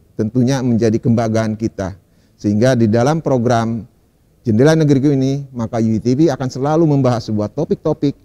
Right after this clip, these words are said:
bagaimana ketika jendela dibuka, maka kita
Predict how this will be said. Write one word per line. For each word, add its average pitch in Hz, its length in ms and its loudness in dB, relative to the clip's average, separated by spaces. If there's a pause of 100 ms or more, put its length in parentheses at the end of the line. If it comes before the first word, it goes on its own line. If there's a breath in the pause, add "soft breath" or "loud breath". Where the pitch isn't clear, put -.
(260 soft breath)
bagaimana 123 800 -2 (160)
ketika 139 400 0
jendela 131 400 6
dibuka, 113 480 -2
maka 110 320 -6
kita 117 480 -10